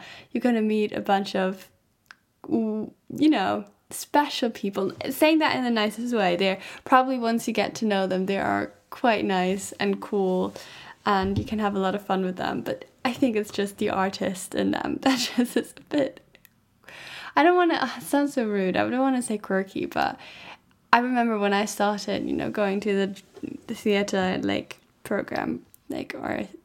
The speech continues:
local theatre did, and there were the people, and I was like, "Oh my God, I've never met any, anybody like this in my whole life." I was a bit overwhelmed, but once you get to know them, you're actually like, "Okay, they're honestly not that weird." It just, I had to get used to it, I guess.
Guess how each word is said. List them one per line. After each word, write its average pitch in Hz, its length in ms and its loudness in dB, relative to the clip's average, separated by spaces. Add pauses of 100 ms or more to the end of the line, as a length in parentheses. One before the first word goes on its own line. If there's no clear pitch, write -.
(280)
local 208 240 -2
theatre 233 340 -6
did, - 340 -6 (440)
and 233 100 4
there 220 80 4
were 214 100 4
the 214 80 4
people, 240 340 -2
and - 80 -6
I - 40 -6
was 247 120 -8
like, 254 180 -10
"Oh 202 160 -8
my - 120 -14
God, - 300 -18 (440)
I've 214 120 -4
never 233 400 4
met 196 380 2 (600)
any, 226 500 4
anybody 214 460 4
like 196 200 2
this 208 320 0
in 202 80 2
my 196 140 0
whole 208 180 0
life." 190 260 0
I 196 60 0
was 208 160 0
a 202 40 -4
bit - 140 -4
overwhelmed, - 480 -6
but 233 100 0
once 233 220 2
you 226 60 -4
get 208 160 0
to 208 100 -4
know 190 140 0
them, 156 160 -4
you're - 80 -4
actually - 260 -12
like, - 140 -10
"Okay, - 180 -8
they're - 180 -4
honestly 202 420 0
not - 180 -6
that - 180 -8
weird." - 240 -8
It - 180 -10
just, - 500 -8 (340)
I 220 60 4
had 208 240 0
to - 80 -6
get - 120 -8
used - 320 -4
to 208 100 -2
it, 196 220 -4
I 214 100 0
guess. 214 380 -2